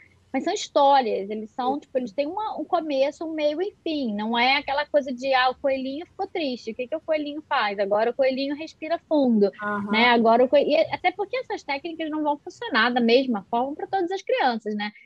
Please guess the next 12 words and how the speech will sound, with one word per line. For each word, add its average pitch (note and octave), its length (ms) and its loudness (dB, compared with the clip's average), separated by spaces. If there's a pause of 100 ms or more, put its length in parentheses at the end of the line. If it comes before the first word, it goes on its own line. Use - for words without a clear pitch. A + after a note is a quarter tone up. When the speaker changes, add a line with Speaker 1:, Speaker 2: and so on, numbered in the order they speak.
Speaker 2:
Uhum. B3+ 140 -4
Speaker 1:
Algumas A#3 380 4
vão D4 100 0
querer C4+ 240 4
ser - 80 -6
abraçadas, A3 640 0
outras G#3 280 0
vão A3 180 -2
precisar G#3+ 500 -2
de F#3+ 120 -10
um G#3 120 -4
tempo, C4+ 600 0